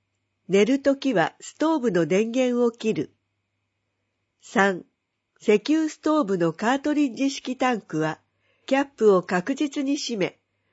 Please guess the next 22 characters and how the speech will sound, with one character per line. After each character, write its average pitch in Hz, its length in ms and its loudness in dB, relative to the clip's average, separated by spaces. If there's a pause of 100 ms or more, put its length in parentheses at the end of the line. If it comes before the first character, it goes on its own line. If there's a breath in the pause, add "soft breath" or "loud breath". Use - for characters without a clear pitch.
(120)
漏 208 140 4
れ 277 140 4
が 285 140 0
な 262 180 0
い 277 60 -6
こ 214 160 -2
と 220 200 4
を 170 60 0
確 175 340 -4
認。 175 320 -2 (1300)
四、 190 420 2 (880)
燃 262 320 2
料 262 260 4
は 165 220 -4 (100)
新 285 400 0
し 320 240 -2
い 190 60 -8
灯 226 220 6
油 233 260 4
を 220 80 0
使 185 340 -4
い、 170 140 -6